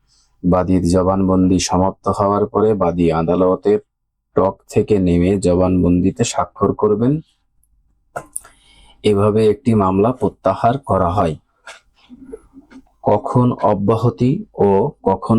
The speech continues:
খালাস? অব্যাহতি বা খালাস সাধারণ অর্থে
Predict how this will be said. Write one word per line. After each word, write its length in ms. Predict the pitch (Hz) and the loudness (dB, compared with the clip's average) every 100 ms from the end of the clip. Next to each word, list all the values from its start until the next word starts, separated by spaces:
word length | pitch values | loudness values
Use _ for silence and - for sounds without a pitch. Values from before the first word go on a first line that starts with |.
| 113 | 0
খালাস? 420 | - 90 80 80 - - _ _ _ - _ _ - - - - - - - | -2 -2 -2 -2 -4 -6 _ _ _ -20 _ _ -20 -20 -20 -20 -20 -20 -4
অব্যাহতি 640 | 92 101 107 120 120 - 120 | -2 0 -2 0 -2 0 0
বা 160 | 113 110 - | 2 0 -2
খালাস 460 | 98 92 95 101 - - _ _ - | -2 2 2 0 -4 -10 _ _ -10
সাধারণ 560 | - - 98 110 110 113 - | -6 -2 0 0 0 -2 -2
অর্থে 380 | 101 - - | -4 -4 -4